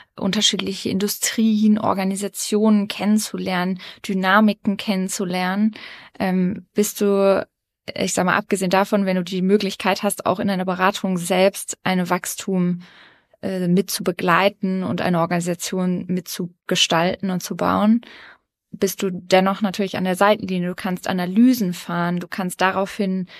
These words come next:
ähm, Handlungsempfehlungen ausarbeiten, aber das letztendliche Doing liegt immer beim Kunden. Und, äh, das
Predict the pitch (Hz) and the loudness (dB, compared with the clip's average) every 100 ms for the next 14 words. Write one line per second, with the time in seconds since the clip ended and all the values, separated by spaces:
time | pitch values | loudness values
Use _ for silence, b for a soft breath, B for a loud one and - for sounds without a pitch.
0 | B B - 190 180 180 170 - - 262 | B B -20 -20 -20 _ -16 2 4 6
1 | 214 196 - 185 - 185 185 175 - 185 | 6 4 -2 -4 -2 0 0 0 0 0
2 | 180 175 170 170 175 - - - - 175 | 0 0 0 0 -2 -4 -6 -4 -4 -2
3 | 175 - 180 - - 175 175 - 170 262 | -4 -4 -6 -6 -6 -4 -6 -8 0 2
4 | 247 208 247 262 b b b b 202 - | 4 4 2 -2 b b b b 0 2
5 | 202 190 175 175 - 202 196 175 170 - | 2 2 2 0 0 -2 -2 -2 -4 -6
6 | _ _ B B B B B B - 196 | _ _ B B B B B B -4 0
7 | 180 175 180 - - 185 175 - 214 _ | 2 2 0 -4 -2 0 0 -2 -6 _
8 | _ _ _ _ _ _ - 214 - - | _ _ _ _ _ _ 2 2 0 -6